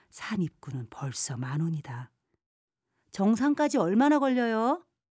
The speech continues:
한 시간 조금 넘게 걸려요. 카메라 가방을 짊어지고 천천히 오른다. 계단이 무척 많다. 욕심을 부려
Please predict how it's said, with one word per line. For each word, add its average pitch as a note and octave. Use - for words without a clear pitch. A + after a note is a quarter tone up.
한 D4+
시간 D#4
조금 D4
넘게 D4
걸려요. C#4
카메라 G#3
가방을 D#3+
짊어지고 D#3+
천천히 E3+
오른다. C3+
계단이 C#3+
무척 E3
많다. F3
욕심을 F3+
부려 D#3